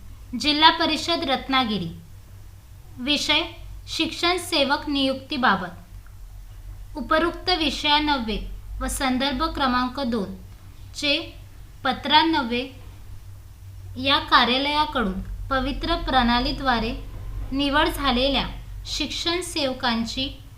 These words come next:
समुपदेशन प्रक्रिया दिनांक एकोणवीस मार्च दोन हजार चोवीस व दिनांक वीस मार्च दोन हजार चोवीस रोजी घेण्यात येणार होती, तरी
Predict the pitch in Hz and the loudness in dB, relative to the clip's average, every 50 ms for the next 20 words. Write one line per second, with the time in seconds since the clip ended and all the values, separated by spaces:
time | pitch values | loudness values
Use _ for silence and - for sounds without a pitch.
0 | - - - - - - 262 269 269 285 294 285 - 339 320 254 285 269 254 - | -16 -16 -14 -10 0 2 4 4 4 4 2 2 0 0 0 2 2 2 2 2
1 | - 302 294 294 - - 247 233 240 - 262 302 294 262 185 170 - - - - | 0 -2 -4 -4 -2 -2 -2 -2 -2 -4 -4 -2 0 0 0 0 -2 -8 -14 -18
2 | - - - - 247 233 277 254 277 294 302 311 302 - 285 285 302 302 - - | -18 -18 -10 -6 -2 0 2 4 4 4 4 2 0 -2 -2 -2 -2 -4 -6 -12
3 | - - - - - - - - - - - - - - - - - - - - | -16 -18 -18 -18 -18 -18 -18 -18 -18 -16 -16 -18 -16 -18 -18 -18 -18 -18 -12 -2
4 | - 277 277 269 302 311 311 320 339 359 349 - 311 294 285 269 269 269 - 254 | 0 0 0 2 2 2 2 2 2 2 0 0 0 2 2 2 2 0 -2 -2
5 | 233 262 262 254 247 254 240 262 262 254 254 262 - - 285 277 269 226 247 269 | 0 2 2 2 0 -2 0 0 0 0 0 -4 -4 -2 0 0 0 0 -2 -4
6 | - - - - - - - - - - - 240 247 262 262 233 277 277 277 302 | -4 -6 -12 -14 -16 -18 -18 -18 -18 -14 -6 -2 0 0 2 2 2 2 4 6
7 | 320 330 320 - - 311 - 254 - - - - - - - 254 233 285 330 339 | 6 4 4 0 -2 -4 -4 -6 -8 -12 -16 -16 -16 -12 -6 -2 0 2 2 0
8 | 339 - - 330 320 311 359 - - 269 254 269 262 262 254 240 220 254 247 247 | 0 -2 2 4 4 4 4 2 0 0 2 2 2 4 2 2 2 2 0 0
9 | 247 247 - 285 277 269 262 302 330 320 - 285 302 277 220 - 214 190 190 - | 0 -2 -2 0 0 0 2 0 -2 -2 -4 -4 -2 -2 -2 -4 -4 -8 -8 -10
10 | - - - - - - - 233 262 269 269 277 294 302 311 302 269 247 254 262 | -14 -18 -20 -20 -16 -10 -4 2 2 4 6 6 4 4 4 2 2 2 2 2
11 | 262 254 262 233 196 - 190 170 - - - - - - - - - - - - | 0 0 -2 -4 -6 -6 -8 -10 -10 -12 -14 -16 -16 -16 -18 -18 -18 -18 -18 -6
12 | - 294 277 269 285 302 339 330 - - | -2 0 2 2 2 2 0 -2 -6 -12